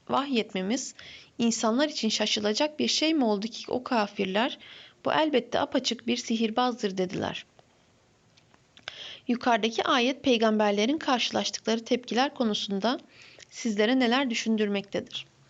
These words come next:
Yukarıdaki ayet peygamberlerin karşılaştıkları tepkiler konusunda çok aşağılandıkları ve çileler çektiklerini göstermektedir.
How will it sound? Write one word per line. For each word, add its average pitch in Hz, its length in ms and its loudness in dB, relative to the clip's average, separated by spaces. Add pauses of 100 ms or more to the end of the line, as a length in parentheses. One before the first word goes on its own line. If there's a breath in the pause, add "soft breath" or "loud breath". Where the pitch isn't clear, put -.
(720 loud breath)
Yukarıdaki 233 540 0
ayet 233 400 2
peygamberlerin 214 680 2
karşılaştıkları 208 840 -2
tepkiler 226 500 -2
konusunda 208 540 -4
çok - 280 -6
aşağılandıkları 196 960 -2 (400 loud breath)
ve 233 40 -2
çileler 220 520 2
çektiklerini 226 600 0
göstermektedir. 202 960 -2